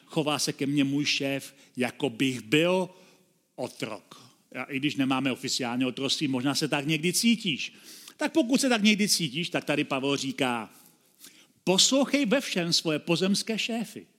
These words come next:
A nejenom to,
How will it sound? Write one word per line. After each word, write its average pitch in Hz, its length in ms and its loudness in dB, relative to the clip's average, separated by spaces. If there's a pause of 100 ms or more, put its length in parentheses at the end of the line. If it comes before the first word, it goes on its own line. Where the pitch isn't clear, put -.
(1300)
A 127 460 0 (440)
nejenom 262 440 4
to, 113 320 -4